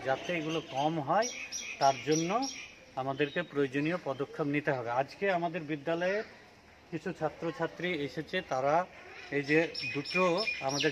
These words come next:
ডাস্টবিন করা হয়েছে, একটা পচনশীল, একটা অপচনশীল, সেগুলো আমাদের আগামী সোমবার থেকে পঠন পাঠন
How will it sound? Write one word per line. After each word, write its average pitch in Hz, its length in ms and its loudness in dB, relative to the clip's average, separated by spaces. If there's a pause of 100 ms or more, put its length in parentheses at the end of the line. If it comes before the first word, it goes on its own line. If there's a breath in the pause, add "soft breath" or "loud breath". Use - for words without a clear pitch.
ডাস্টবিন 139 400 2
করা 156 200 2
হয়েছে, 160 280 2
একটা 160 260 0
পচনশীল, 151 520 -4
একটা 151 200 -2
অপচনশীল, 117 600 -6 (480)
সেগুলো 147 280 2
আমাদের 147 400 2 (420)
আগামী 147 340 0
সোমবার 143 380 -4 (100)
থেকে 156 240 -4
পঠন 143 240 -6
পাঠন 143 280 -6